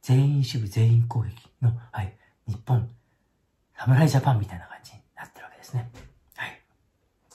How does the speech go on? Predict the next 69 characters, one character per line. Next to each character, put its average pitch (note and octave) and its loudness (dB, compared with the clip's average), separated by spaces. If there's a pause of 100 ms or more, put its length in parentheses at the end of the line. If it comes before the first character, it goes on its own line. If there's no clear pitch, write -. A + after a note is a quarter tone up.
(160)
力 F#2 -8
を - -10
合 G2+ -8
わ G2+ -6
せ - -16
て G2+ -8
い - -8
く - -18
と - -14
い - -10
う F#2+ -12
こ - -16
と G#2 -10
は、 G2+ -14 (600)
え G2 -8
ー、 - -20
力 D#3+ -4
を - -2
合 A#2 2
わ C#3 0
せ E3+ -4
る C3+ -4
過 A#2 -4
程 A2 -6
に G2 -6
苦 - -12
労 A2 -6
は - -14
い - -20
っ - -20 (120)
ぱ G#2+ -8
い - -6
あ - -6
り G#2+ -6
ま G#2+ -6
す - -16
け - -20
ど、 - -20 (640)
動 C3+ 2
き D3+ -4
出 C#3 0
し - -12
た A#2 -6
時 A#2 -6
に A#2+ 2
は G#2 0
も G2+ -6
の A2 -2
す - -8
ご A#2+ 0
い G#2+ -2
パ G#2+ -8
ワ F#2+ -6
フ - -14
ル - -18
で - -16
あ G#2+ -16
る A2+ -16
と - -16
い G3 -10
う - -12
こ A#2+ -8
と F#3+ -6
を、 A#2 -10 (1040)
多 G#2+ -4
く - -10
の A#2 -2
方 G#2+ -12
に F#2 -12